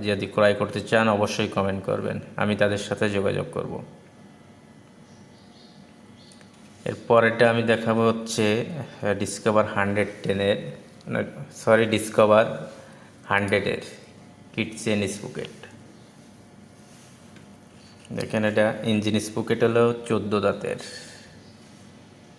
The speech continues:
এটা কিন্তু জেনুইন অরিজিনাল প্রোডাক্ট, ডিসকভার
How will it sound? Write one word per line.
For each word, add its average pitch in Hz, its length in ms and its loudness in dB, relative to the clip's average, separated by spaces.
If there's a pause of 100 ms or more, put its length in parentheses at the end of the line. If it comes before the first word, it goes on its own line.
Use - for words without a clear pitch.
(600)
এটা 110 220 2
কিন্তু 120 340 2
জেনুইন 120 640 4
অরিজিনাল 98 640 2
প্রোডাক্ট, - 420 -6 (560)
ডিসকভার 104 420 2